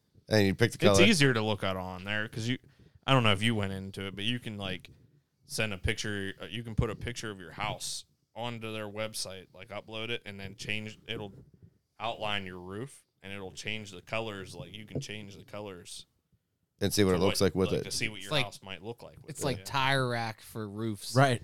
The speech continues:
Speaker 4: right.
Speaker 2: Pretty much.
Speaker 4: You can check out your, your truck with the wheels on it.
Speaker 2: Yeah,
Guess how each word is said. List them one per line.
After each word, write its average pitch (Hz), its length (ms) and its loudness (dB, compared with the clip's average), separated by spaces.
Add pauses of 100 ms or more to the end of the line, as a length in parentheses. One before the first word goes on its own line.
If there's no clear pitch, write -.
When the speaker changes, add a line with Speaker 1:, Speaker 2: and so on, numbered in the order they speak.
Speaker 4:
right. 135 300 8 (180)
Speaker 2:
Pretty 147 160 -8
much. 110 300 -8 (500)
Speaker 4:
You 127 80 -6
can 113 180 2
check 131 160 2
out 110 140 4
your, 113 560 4
your 120 240 2
truck 113 360 4
with 107 80 0
the 107 80 2
wheels 104 280 4
on 90 200 0
it. - 120 -6 (300)
Speaker 2:
Yeah, 165 320 -8